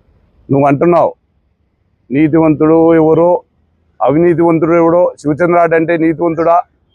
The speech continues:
అవినీతివంతుడా, బంగారెడ్డి అంటే నీతివంతుడా, వాళ్ళ, వాళ్ళంటే నీ అవినీతివంతుడా అనేది ప్రతి ఒక్క సాట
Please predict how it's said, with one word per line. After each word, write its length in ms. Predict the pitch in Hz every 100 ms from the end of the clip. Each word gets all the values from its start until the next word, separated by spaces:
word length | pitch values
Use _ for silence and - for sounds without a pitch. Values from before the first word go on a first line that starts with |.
| -
అవినీతివంతుడా, 800 | 131 165 175 175 170 170 175 175 - _ _ _
బంగారెడ్డి 520 | 120 151 180 180 170
అంటే 200 | 180 180
నీతివంతుడా, 680 | 175 175 175 175 170 175 185 - _ _
వాళ్ళ, 200 | 135 151
వాళ్ళంటే 580 | 165 147 160 185 175 175
నీ 160 | 175 175
అవినీతివంతుడా 760 | 156 165 180 175 170 160 170
అనేది 480 | 165 160 170 170 151 _ _ _ _
ప్రతి 260 | 160 - 170
ఒక్క 380 | 165 160 160
సాట 460 | 147 147 170 196 180